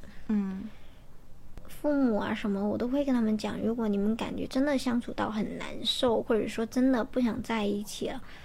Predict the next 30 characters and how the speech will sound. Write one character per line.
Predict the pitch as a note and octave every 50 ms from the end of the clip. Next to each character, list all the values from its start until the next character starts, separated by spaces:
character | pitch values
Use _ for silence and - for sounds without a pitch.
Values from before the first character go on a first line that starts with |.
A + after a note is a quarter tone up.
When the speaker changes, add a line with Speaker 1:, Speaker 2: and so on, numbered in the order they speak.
| - - - -
Speaker 2:
就 | - B3+ B3 A#3+ A#3+
可 | - - A3+
以 | A3 A3 G#3 G3+ - - -
离 | - G#3+ G#3+
婚， | A3+ - B3 B3+ B3+
不 | A#3 A3
用 | A3 A3 A3
在 | G#3+ A3+ A3
意 | G#3 G3+
任 | G#3+ G#3+ A#3 C#4+ C#4+ B3+
何 | A3+ A3
人 | G3 G3 A3+
的 | G#3 G3+ - - - - - - - - - - - - - - -
看 | - - C#4 C4 A#3 G#3+
法。 | - G#3+ - - - - - - - -
Speaker 1:
嗯。 | A3 G#3 G3 F#3 F#3 F#3+ - - - - -
Speaker 2:
你 | - A#3 A#3
只 | - - G3+ G3
要 | A3+ A#3+ A#3
顾 | - - C4 C4 A#3+
好 | G#3+ G3+ G3+
你 | G#3+ G3
自 | F#3 - - C#4+ C#4+ B3
己 | B3 D#4+ F#3+
的 | - - - - - - - - - - - - - -
内 | B3+ B3 A#3
心 | A3 - A3 G#3 G#3
就 | A3
好 | G#3+ G3+ G#3 G3 G#3
了。 | - -